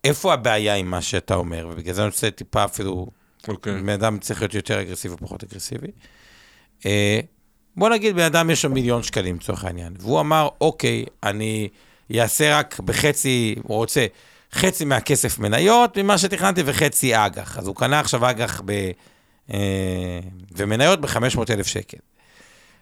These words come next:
Speaker 1: מן הסתם, אם התשואות יורדות, כלומר,
Speaker 2: Mm-hmm.
Speaker 1: יהיה רווחי הון באג"ח, אבל כנראה גם המניות יורדות. כלומר, יש את הסיכון שלו.
Speaker 2: המניות עולות, אתה מתכוון.
Speaker 1: המניות עולות,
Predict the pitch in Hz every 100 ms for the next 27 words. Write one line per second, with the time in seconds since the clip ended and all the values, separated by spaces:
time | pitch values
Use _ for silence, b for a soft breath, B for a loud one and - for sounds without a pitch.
0 | - 135 170 - 156 143 135 - 147 147
1 | - 131 95 104 127 - - 101 101 101
2 | 98 98 - _ _ _ _ _ _ _
3 | _ _ _ 120 101 120 101 107 131 110
4 | 98 120 117 107 113 170 208 143 143 151
5 | 160 151 135 123 127 127 113 - - -
6 | - 107 95 85 82 - 92 98 110 156
7 | - - 139 - - - 175 160 180 139
8 | 180 - 104 120 104 - - - 80 117
9 | 147 156 170 175 139 135 185 220 -